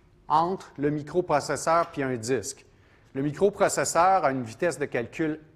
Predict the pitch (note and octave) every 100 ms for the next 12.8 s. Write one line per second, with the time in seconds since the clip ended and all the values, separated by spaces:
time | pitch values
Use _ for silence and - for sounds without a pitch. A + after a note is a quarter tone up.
0 | _ F3 F3+ - C#3 B2+ A#2+ A#2+ C#3 F3
1 | D#3 - - _ _ C3 D3+ - F3 C3
2 | C#3+ E3+ E3 E3 C#3+ C3+ C#3+ D#3+ C#3+ A#2+
3 | G#2 C3+ D3 - - A2 G#2+ A#2 - C3
4 | C3 C3+ C3+ - _ _ - A2 G#2+ G#2
5 | C3 A2+ B2 C#3+ C3 - B2 A#2 A2 C3+
6 | C3+ A2+ A2 C#3+ E3 - B2 D3 B2 A#2
7 | C#3+ C#3 B2 C3 C#3 - - _ A2 G2+
8 | C3+ C#3 D3+ D#3+ C3 A#2+ B2+ C3+ B2+ A#2+
9 | B2+ B2 - - - _ _ _ _ _
10 | B2+ B2+ C#3 D3 D3 - C#3 D3+ F#3+ G3
11 | F3+ D#3+ E3 D3+ D3 C#3+ C3+ E3+ D#3+ D3
12 | C3 B2 A#2 G#2 - C#3+ F3+ G3